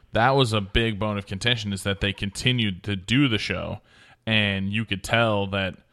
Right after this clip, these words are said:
you know, they, things were bad. They announced on the air that there had been a terrible accident and that Owen had passed away,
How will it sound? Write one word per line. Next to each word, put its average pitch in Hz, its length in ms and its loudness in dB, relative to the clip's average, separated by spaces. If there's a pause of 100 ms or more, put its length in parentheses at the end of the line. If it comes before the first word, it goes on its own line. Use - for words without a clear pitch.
(320)
you 92 120 -6
know, 87 160 -4
they, 90 220 -6 (580)
things 104 200 -2
were 90 80 -8
bad. 101 280 2 (260)
They 143 160 6
announced 120 560 0 (100)
on 113 180 4
the 95 200 -8
air 135 480 2 (600)
that 107 180 -2
there 110 160 4
had 98 160 -4
been 104 180 0
a 95 60 -2
terrible 98 400 -2
accident 101 480 -6
and 98 100 -2
that 95 160 -8
Owen 92 260 -6
had 92 220 -8
passed 92 320 -6
away, 90 340 -6